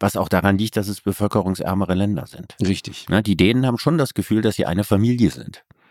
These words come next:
Speaker 1: Ne, die Deutschen überhaupt ganz und gar nicht. Ja, und deswegen ist dieses so Dahinschubsen, ne,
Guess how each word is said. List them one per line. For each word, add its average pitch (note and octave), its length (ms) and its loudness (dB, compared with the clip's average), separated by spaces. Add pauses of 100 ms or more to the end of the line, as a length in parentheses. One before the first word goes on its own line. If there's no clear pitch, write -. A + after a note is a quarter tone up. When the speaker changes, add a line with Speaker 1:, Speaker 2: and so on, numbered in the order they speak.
(120)
Speaker 1:
Ne, G2+ 160 2
die F#2+ 160 -2
Deutschen F#2+ 340 2
überhaupt D#3 800 4
ganz G#2+ 240 -2
und E2+ 120 -4
gar F2+ 240 0
nicht. - 340 -10 (460)
Ja, E2+ 200 2
und G#2 180 0
deswegen A#2+ 380 0
ist - 200 -4
dieses G#2+ 320 -2
so F#2+ 160 4
Dahinschubsen, G2 720 0
ne, B2+ 180 2